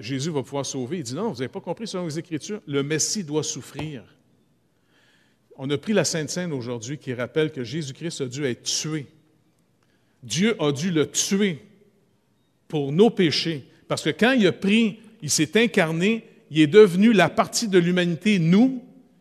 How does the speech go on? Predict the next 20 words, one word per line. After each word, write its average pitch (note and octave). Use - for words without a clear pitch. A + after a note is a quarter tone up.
qui -
avons, D#3+
au C#3+
fond, F3
brisé D3+
l'alliance C3+
de B2
Dieu. A2+
Et -
c'est -
pour E3
ça B3
qu'il G#3+
a D#3
dû C#3
mourir A3
sur D#3+
la D3+
croix G3+
humainement. F3+